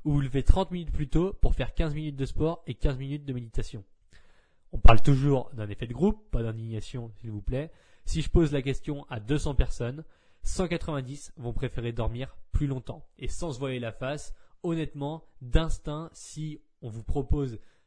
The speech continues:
de vous lever trente minutes plus tard ou alors de vous lever trente minutes plus tôt pour faire du sport et de la méditation, on va tous dire, « Je veux dormir plus », sans y réfléchir.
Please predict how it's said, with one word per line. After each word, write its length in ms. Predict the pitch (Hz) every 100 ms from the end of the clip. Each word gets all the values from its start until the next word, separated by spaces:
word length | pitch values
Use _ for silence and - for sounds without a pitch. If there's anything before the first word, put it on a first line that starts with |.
| -
de 120 | 120
vous 140 | 113 131
lever 280 | 123 135 123
trente 260 | - 151
minutes 200 | 147 143
plus 180 | - 143
tard 380 | 151 139 123 - - -
ou 100 | 143
alors 200 | 139 139
de 60 | 123
vous 80 |
lever 160 | 120 120
trente 260 | - 147 -
minutes 200 | 135 -
plus 160 | 123
tôt 260 | 131 131 131 -
pour 160 | 139
faire 180 | - 135
du 100 | 120
sport 320 | 110 139 127 -
et 60 |
de 60 | 117
la 60 | 113
méditation, 560 | 101 - 123 131 139 - _ _ _ _ _
on 80 | 113
va 120 | 107
tous 360 | - 143 139 120
dire, « 300 | 123 135 139
Je 80 | 120
veux 100 | 120
dormir 300 | 120 113 113
plus », 340 | - - - - - _ _ _ _ _ _ _ -
sans 280 | - 120 107
y 40 |
réfléchir. 520 | 113 107 113 - 143